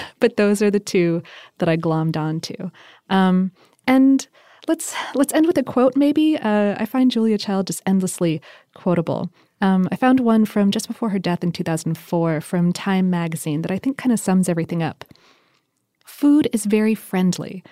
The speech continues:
Just looking at a potato, I like to pat it. There's something so pleasant about a big baking potato or a whole bunch of peas in their shells.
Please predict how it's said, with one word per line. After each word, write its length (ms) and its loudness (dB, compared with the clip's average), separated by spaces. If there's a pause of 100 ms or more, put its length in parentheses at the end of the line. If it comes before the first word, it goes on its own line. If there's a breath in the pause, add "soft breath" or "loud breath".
(160 loud breath)
Just 220 -2
looking 340 2
at 60 -2
a 60 0
potato, 600 -2
I 80 0
like 240 -2
to 80 -8
pat 360 -4
it. 260 -10 (420 soft breath)
There's 160 0
something 480 2 (120)
so 300 -2
pleasant 520 -4
about 220 0
a 40 0
big 360 0
baking 360 -2
potato 460 -4
or 160 0
a 60 0
whole 200 -4
bunch 240 0
of 140 -8
peas 320 -4
in 80 0
their 120 0
shells. 540 -2